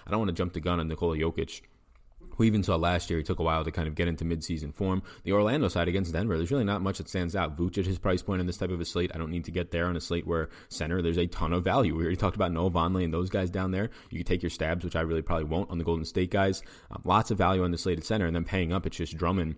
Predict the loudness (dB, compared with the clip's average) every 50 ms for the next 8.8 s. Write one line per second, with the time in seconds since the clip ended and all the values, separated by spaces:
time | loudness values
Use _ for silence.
0 | -10 _ -12 -4 -2 0 0 2 0 0 -2 -2 -6 -8 -4 -2 0 2 2 2
1 | 2 0 0 0 2 2 2 2 0 -2 -4 -8 -14 _ _ _ _ _ _ _
2 | _ _ -10 -2 2 4 4 4 4 4 2 2 2 0 0 -2 0 0 0 0
3 | 0 -2 -2 0 0 0 0 -2 -2 -2 -2 -2 -2 -4 -6 -8 -14 -16 -20 -20
4 | -20 -10 -6 -4 -2 -2 -4 -4 -4 -6 -4 -4 -4 8 10 10 10 10 6 2
5 | 2 0 0 -2 -2 -2 -2 -2 0 0 0 0 0 0 -2 0 0 0 2 2
6 | 2 0 -2 -2 -4 -6 -8 -10 -16 -16 -8 -4 0 2 2 2 2 0 -2 -2
7 | -2 -4 -2 -2 -2 -2 0 0 -2 -2 -2 -4 -6 -10 -14 -20 -16 -4 0 2
8 | 4 4 4 4 2 0 -2 -2 -2 0 0 0 0 0 -2